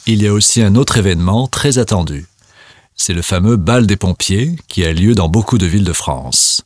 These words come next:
Mais le plus célèbre reste certainement le bal des pompiers de Paris. Ces pompiers de courage, qu'on appelle aussi les soldats du feu, sont extrêmement heureux d'accueillir dans leur caserne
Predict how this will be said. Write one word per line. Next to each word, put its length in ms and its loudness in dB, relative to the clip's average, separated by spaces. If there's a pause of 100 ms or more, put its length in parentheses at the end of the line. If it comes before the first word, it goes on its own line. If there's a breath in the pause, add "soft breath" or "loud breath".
(960 soft breath)
Mais 160 -4
le 100 -2
plus 280 0
célèbre 520 0
reste 400 -2
certainement 800 0
le 140 2
bal 320 0
des 100 -2
pompiers 380 -2
de 80 0
Paris. 460 -4 (680 soft breath)
Ces 160 0
pompiers 600 0
de 100 0
courage, 920 -2 (160)
qu'on 180 -6
appelle 320 -4
aussi 300 0
les 120 -4
soldats 440 2
du 120 -4
feu, 400 -4 (100)
sont 340 -4
extrêmement 800 0
heureux 280 -2
d'accueillir 760 0
dans 120 2
leur 160 0
caserne 720 0